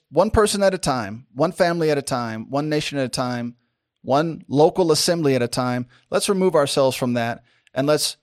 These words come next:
let's do all we can to be obedient to what God said, even when it's hard and when we don't understand how doing what God said in his word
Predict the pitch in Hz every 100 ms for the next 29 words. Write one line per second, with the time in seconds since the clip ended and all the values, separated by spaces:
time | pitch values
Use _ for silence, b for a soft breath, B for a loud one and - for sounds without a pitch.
0 | _ _ _ 151 156 156 147 160 180 196
1 | 180 165 147 147 143 131 117 151 151 165
2 | 170 - 139 135 - 131 131 135 - -
3 | 123 104 - _ _ _ _ - 214 220
4 | 233 202 196 175 - 185 180 180 175 151
5 | 151 143 127 143 185 180 165 - 170 156
6 | 147 147 139 120 156 180 165 139 - 139
7 | 160 180 - 170 156 147 - 180 196 202
8 | 220 175 202 220 135 113 120